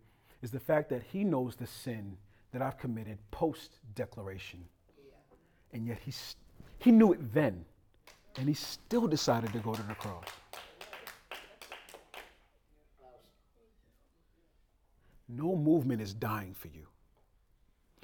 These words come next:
No entity is dying for you. The Lord Jesus demonstrates what love looks like by fully already knowing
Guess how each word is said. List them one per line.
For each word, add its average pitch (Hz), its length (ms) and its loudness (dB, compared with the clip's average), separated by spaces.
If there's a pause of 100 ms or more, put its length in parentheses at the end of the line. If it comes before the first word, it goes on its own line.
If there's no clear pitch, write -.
(200)
No 180 260 2
entity 170 520 4
is 104 140 0
dying 117 540 -2
for - 180 -12
you. 82 300 -14 (2250)
The 139 80 -2
Lord 160 280 8
Jesus 139 500 2
demonstrates 139 840 -2
what - 120 -4
love 123 340 -6 (100)
looks 120 280 -10
like 101 200 -12 (1600)
by 160 140 8
fully 294 520 12
already 294 400 12
knowing 262 540 12